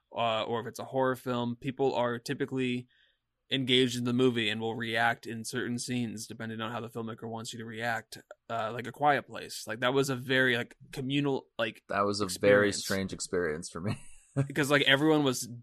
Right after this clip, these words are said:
Speaker 1: dead silent, and if one person touched a candy wrapper, the whole theater would just, like, all their heads would turn at once to this one person in the middle who would just be like, "What?"
Speaker 2: Precisely.
Speaker 1: <laughs> So,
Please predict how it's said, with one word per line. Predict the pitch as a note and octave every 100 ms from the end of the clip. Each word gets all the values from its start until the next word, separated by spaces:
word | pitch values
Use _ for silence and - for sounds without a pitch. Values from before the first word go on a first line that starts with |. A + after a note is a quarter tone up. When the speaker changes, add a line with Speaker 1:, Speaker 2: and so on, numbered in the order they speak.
| _
Speaker 1:
dead | C#3+ D3 C3
silent, | C#3 C3 B2 A2+ G#2+
and | A2+
if | A2+
one | C#3+ C3+ D3+
person | - D#3+ - C3+
touched | C#3 C#3 -
a |
candy | A2 B2+ B2+ D3
wrapper, | D3+ D3+ F3 E3+
the | C3+
whole | B2 D3 D3+
theater | - D3 D3 D#3
would | C#3+ B2
just, | C3
like, | C#3 -
all | B2 C#3
their | D3
heads | C3+ C#3 B2+
would | C3
turn | - C3+ B2+
at |
once | A2+ B2 A#2 A2 -
to | A#2
this | A2 A#2
one | B2 A#2+ B2
person | C3+ B2 C3+
in | B2
the | A#2
middle | A#2+ A#2 G#2
who | A2+ A2
would | A2+
just | B2+
be | -
like, |
"What?" | D2+ -
Speaker 2:
Precisely. | F#2 E2+ E2+ D2+ F2 _ -
Speaker 1:
<laughs> | - - - _
So, | -